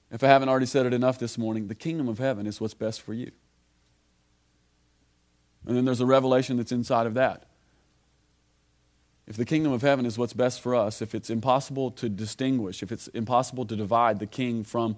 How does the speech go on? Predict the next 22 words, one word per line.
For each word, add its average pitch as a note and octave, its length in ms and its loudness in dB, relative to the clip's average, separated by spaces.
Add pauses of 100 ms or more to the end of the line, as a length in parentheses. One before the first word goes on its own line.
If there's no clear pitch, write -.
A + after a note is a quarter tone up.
(240)
the A2+ 80 -2
effects A#2+ 380 -2
of G#2+ 80 -4
the G#2 80 -6
kingdom, G2+ 400 -6
then F#2 160 -10 (680)
there's A#2 220 -2
only C3 140 2
one B2 180 0
thing B2 200 -2
for A#2 120 -4
us A2+ 100 -4
to G#2 80 -12
do B2 140 0
this A2+ 200 -6
morning, G#2 260 -4
and G2+ 80 -4
that's G2+ 200 -6
to - 120 -8
make G#2+ 200 -4
him G2+ 100 -6
king. C#3+ 340 -10